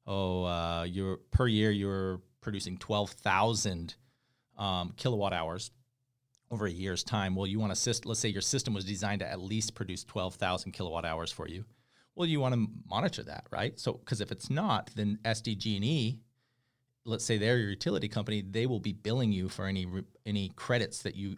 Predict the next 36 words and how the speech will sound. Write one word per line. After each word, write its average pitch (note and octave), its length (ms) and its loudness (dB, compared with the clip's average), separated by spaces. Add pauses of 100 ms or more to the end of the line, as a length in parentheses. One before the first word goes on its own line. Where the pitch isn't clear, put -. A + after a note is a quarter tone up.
overused. A#2+ 600 2
If A#2+ 140 -4
you B2 100 0
went A2 340 -2
twelve A#2 260 0
thousand, G#2+ 800 2 (200)
well, G2+ 120 -6
let's G#2 120 -4
say F#2 320 -2 (160)
thirteen B2+ 340 2
thousand F2 360 -2
kilowatt F2 320 -4
hours, F2 240 -4
you're A2 140 -4
gonna A2 120 0
get F#2+ 200 -6
billed A2+ 280 0
for - 180 -6
a E2 40 -6
thousand - 400 2
of - 80 -10
those - 220 -6
because, - 400 -4 (600)
um, F2+ 420 -2 (720)
um, F#2 560 0
you G#2+ 140 -2
went F#2+ 200 -2
over, A2 340 2 (100)
right? F#2 220 -2 (260)
Well, A#2 140 0
let's B2 160 4
say E3 100 6
you're A2+ 140 4
monitoring G2 800 0 (140)
the G#2+ 100 -4
system - 600 2